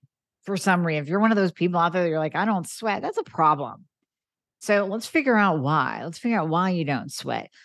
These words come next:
Maybe you in particular are one of those people that need the thirty, forty supplements to open up your detox pathways, but most of us don't. Most of us sweat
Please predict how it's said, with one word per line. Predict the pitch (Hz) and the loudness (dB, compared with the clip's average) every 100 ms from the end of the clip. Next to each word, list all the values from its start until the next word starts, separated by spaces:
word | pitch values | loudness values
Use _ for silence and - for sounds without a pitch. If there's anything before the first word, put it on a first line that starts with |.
| _ - | _ 0
Maybe | 190 247 233 | 4 4 4
you | 180 160 170 247 220 175 170 | 4 2 4 6 6 6 4
in | 175 170 | -2 -4
particular | 170 220 - 170 156 | -2 -2 -2 -2 0
are | 156 | 0
one | 143 143 | 0 -2
of | 156 | -2
those | 156 | -4
people | 151 170 160 | -4 -6 -4
that | 156 | -4
need | 143 151 | -4 -6
the | 131 | -4
thirty, | 156 147 147 | -2 0 0
forty | - 151 147 | 0 0 2
supplements | 131 170 160 147 143 139 - _ - _ | 0 -4 -4 -2 -2 -2 -8 _ -20 _
to | - | -12
open | 147 135 | -6 -2
up | 147 | -2
your | 151 | -2
detox | 143 147 151 139 | -2 -2 -2 -4
pathways, | - 170 143 139 | -2 -2 -2 -6
but | 170 170 | -6 -4
most | 214 202 - | -2 -2 -2
of | |
us | 147 131 | -4 -4
don't. | - - - - _ _ _ _ _ _ _ _ | -8 -12 -18 -20 _ _ _ _ _ _ _ _
Most | 143 127 | -8 -4
of | 196 | -2
us | 240 - | -2 -2
sweat | 160 160 175 - | 0 0 0 -6